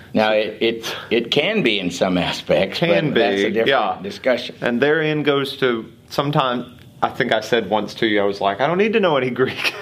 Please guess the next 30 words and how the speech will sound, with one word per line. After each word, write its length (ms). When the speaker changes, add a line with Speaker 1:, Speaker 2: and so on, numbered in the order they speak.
Speaker 2:
<laughs> 200
I 680
need 160
to 40
know 160
a 80
little 160
bit 140
of 80
Greek 340
every 200
now 200
and 80
then. 260
Speaker 1:
Jed 280
knows 320
a 80
lot 340
of 80
stuff 460
about 320
a 60
lot 360
of 80
stuff. 420
Speaker 2:
I 40
don't 220
know 140
much 300
Greek. 360